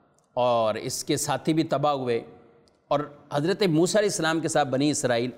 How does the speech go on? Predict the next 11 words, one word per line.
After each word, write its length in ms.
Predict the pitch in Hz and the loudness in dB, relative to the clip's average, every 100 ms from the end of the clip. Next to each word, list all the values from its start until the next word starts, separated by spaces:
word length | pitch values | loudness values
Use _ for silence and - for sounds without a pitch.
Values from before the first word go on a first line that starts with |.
| - | -6
اب 160 | 180 190 | -6 2
یہ 260 | 196 185 - - 135 | 2 2 -2 -10 -2
روانہ 320 | 127 127 123 | 0 0 -2
ہوئے، 220 | 98 92 - - _ _ _ _ _ _ _ _ - | -6 -10 -16 -20 _ _ _ _ _ _ _ _ -2
تو 500 | 196 190 190 - - - _ - | 0 2 2 -2 -10 -20 _ -2
حضرت 300 | 156 226 233 | 0 2 0
موسیٰ 320 | 208 196 233 | 0 0 2
علیہ 100 | 226 | 0
السلام 280 | - 190 196 | 0 0 0
نے 80 | 202 | 0
اللہ 180 | 175 | 2